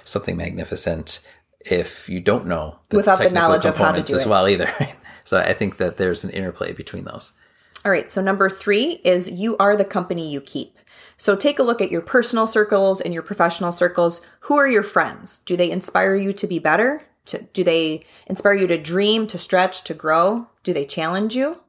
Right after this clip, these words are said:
Speaker 2: You know, if they don't, maybe it's time to, you know, start looking at those people who you do see that do give you a little bit of inspiration, who seem to influence you, and start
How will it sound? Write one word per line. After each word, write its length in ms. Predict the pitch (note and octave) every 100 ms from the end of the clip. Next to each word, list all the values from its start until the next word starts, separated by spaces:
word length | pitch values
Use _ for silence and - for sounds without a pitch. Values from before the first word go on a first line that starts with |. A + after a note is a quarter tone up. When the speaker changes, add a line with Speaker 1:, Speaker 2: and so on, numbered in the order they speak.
| _ _ _ _ _ _
Speaker 2:
You 80 | G#3+
know, 100 | G#3+
if 180 | A3 G#3
they 140 | G#3+
don't, 480 | G3+ A#3 E4 C4 C4 - _ _ _ _ _
maybe 400 | G3+ G#3 G#3 A#3+
it's 280 | C#4 C#4 - _ _
time 400 | - G3 G#3 C4+
to, 300 | B3+ F#3+ E3+ -
you 100 | G#3+
know, 360 | F#3+ D3+ G#3+ A3+ _ _ _ _
start 340 | - - A3 G3
looking 260 | G#3+ A3
at 80 | G#3+
those 160 | G#3 G3+
people 260 | A#3 G#3+
who 140 | G#3 G#3+
you 180 | G3+ G3+
do 240 | F3+ G3
see 260 | - A#3+ A#3+
that 360 | E3+ D3 -
do 540 | - F#3+ G3+ A3+ C4+ - _ _ _ _ - F3
give 160 | G#3
you 100 | G#3
a 40 | G3+
little 140 | G3+
bit 100 | G3
of 100 | F#3+
inspiration, 680 | G3+ G3+ - G3 G#3 G#3+ G#3
who 160 | F#3+ F3+
seem 260 | - F3+
to 100 | F3+
influence 440 | - F3 F3+ F3+ G3
you, 100 | F#3+
and 220 | F3+ E3+
start 320 | - E3+